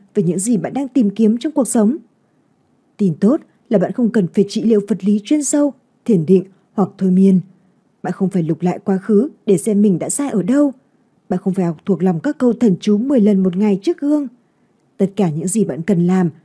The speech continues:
là quyết định được năm giá trị hàng đầu đối với bạn là gì và sau đó viết chúng ra rồi bắt đầu lập kế hoạch cuộc sống của bạn xoay quanh chúng.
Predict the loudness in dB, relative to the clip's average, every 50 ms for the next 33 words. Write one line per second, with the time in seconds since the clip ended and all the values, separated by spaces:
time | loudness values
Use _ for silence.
0 | _ _ _ -4 -4 -2 -2 -2 -2 -2 -2 -2 -2 -4 -2 -2 0 0 0 0
1 | -2 -4 -6 -6 -6 -8 -6 -6 -4 -4 -2 0 2 2 2 2 0 -2 -2 -2
2 | -2 -4 -4 -6 -6 -4 -2 -2 -2 0 0 2 2 2 0 -2 -6 _ _ _
3 | _ _ _ -6 -6 -6 -4 -4 -4 -4 -4 -6 -4 -4 -4 -4 -2 0 0 0
4 | 0 0 -2 -4 -4 -4 -6 -10 _ _ _ -8 -6 -4 -4 -4 -2 -2 -2 -2
5 | -2 -2 -6 -6 -4 -2 -2 -2 -2 -4 -6 -6 -6 -6 -4 -4 -4 -4 -4 -4
6 | -4 -4 -4 -2 -4 -6 -6 -10 _ -12 -6 -4 -4 -2 -2 -2 -4 -4 -2 -2
7 | -2 -2 -2 -4